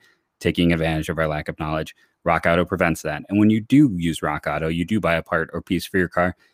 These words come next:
make sure to put Locked On so they know that their advertising money was well spent.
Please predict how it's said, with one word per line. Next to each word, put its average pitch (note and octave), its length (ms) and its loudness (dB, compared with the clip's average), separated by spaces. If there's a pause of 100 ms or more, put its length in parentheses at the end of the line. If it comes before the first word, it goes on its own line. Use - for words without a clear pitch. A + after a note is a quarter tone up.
(120)
make A2 120 2
sure C3 140 4
to A#2 80 4
put A#2 220 4
Locked F2 400 0
On D#2+ 340 2
so - 140 -8
they F2 100 0
know F2+ 200 4
that E2+ 140 -2
their F2 140 0
advertising E2+ 480 -2
money E2 180 0
was D#2 160 -6
well D#2 180 -6
spent. C#2+ 360 -8